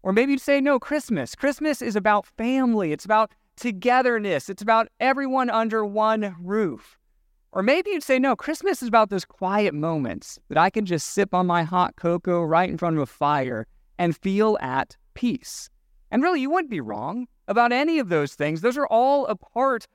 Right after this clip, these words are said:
about what Christmas really is. But Christmas is actually those things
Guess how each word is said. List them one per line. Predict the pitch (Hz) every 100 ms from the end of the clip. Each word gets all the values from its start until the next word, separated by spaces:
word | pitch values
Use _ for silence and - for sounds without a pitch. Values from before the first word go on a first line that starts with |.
| _ -
about | 202 214 214
what | 226
Christmas | - - 269 - 233 208
really | 165 202 220 226 208
is. | 247 247 160
But | - 240 269 196 - _ _ _ _
Christmas | - 294 285 240
is | 214
actually | 226 240 - - 151 147 147 _ _ _
those | 139 180 226
things | - 214 202 202 - -